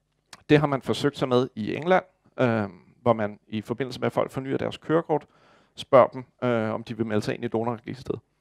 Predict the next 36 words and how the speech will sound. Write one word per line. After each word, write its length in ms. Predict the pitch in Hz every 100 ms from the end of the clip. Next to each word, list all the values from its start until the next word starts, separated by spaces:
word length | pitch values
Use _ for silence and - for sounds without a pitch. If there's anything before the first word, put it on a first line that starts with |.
| - _ -
Og 120 | 131
det 80 | 151
har 60 |
haft 240 | 151 147 -
rigtig, 280 | 143 - -
rigtig, 280 | 131 139 135 _
øh, 240 | 113 101 -
gode 260 | 127 123
resultater, 460 | 104 - - - - - _ _ _ _ -
øh, 280 | 131 120 107 101 92 85 _ _ _
som 220 | - 135 127
viser, 240 | 147 151
at 60 | 131
hvis 180 | 123
man 140 | 135 123
rullede 280 | 120 120 120
det 160 | 151
her, 280 | 139 98 - -
øh, 320 | 92 80 80
ud, 160 | 175 175 - _
øh, 120 | 113 95
hvilket 340 | 71 107 104
man 100 | -
selvfølgelig 280 | - 107 101
er 40 |
begyndt 200 | - 85
at 80 | -
gøre, 180 | 107 135 - - - _
så 160 | - 135
ville 200 | 135 127
det 280 | 120 120
resultere 520 | 113 - 110 131 120 123
i 160 | - 117
omkring 400 | 113 107 - 131 _
seksoghalvfems 840 | - - 139 - 135 123 - - -
tusind 480 | - 143 - -